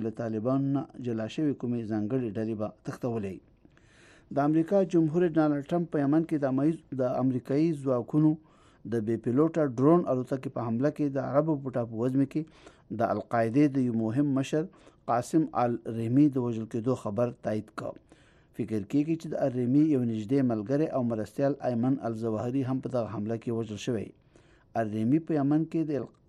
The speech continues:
القاعدې د بنسټ ایښودونکو په جمله کې شمیرل کېده. امریکایي چارواکي وای الریمي چې د نولس سوه نوي میلادي په لسیزو کې په افغانستان کې د اسامه بن لادن په مشرۍ د القاعدې له سازمان سره ملګری شو، په امریکایي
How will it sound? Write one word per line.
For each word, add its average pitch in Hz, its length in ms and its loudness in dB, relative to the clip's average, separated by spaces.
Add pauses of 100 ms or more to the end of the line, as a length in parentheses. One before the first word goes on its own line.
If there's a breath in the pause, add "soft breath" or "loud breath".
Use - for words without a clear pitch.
القاعدې 117 500 -2 (140)
د 127 120 -2
بنسټ 120 360 -6
ایښودونکو 135 500 -2 (340 loud breath)
په 120 160 -8
جمله 123 220 2
کې 139 140 -4 (100)
شمیرل 113 360 -4
کېده. 110 260 -2 (800 soft breath)
امریکایي 110 460 -2
چارواکي 110 640 -2 (460 soft breath)
وای 135 180 4 (160)
الریمي 131 420 2 (120)
چې - 140 -6
د - 20 -2 (100)
نولس 151 380 2
سوه 120 180 -2
نوي 120 240 0
میلادي 127 460 0
په 120 80 -6
لسیزو 139 420 -4
کې 170 80 -2 (560 loud breath)
په 120 140 6
افغانستان 120 580 2
کې 165 220 -2
د - 100 -6
اسامه 127 400 0
بن 127 240 0
لادن 120 320 -2
په 139 160 -6
مشرۍ 131 340 -4
د 127 120 -6
القاعدې 127 640 -6
له 113 100 -4
سازمان 123 460 0
سره 113 180 -2
ملګری 107 400 -4
شو، 135 160 2 (500 soft breath)
په 131 120 -2
امریکایي 120 420 -2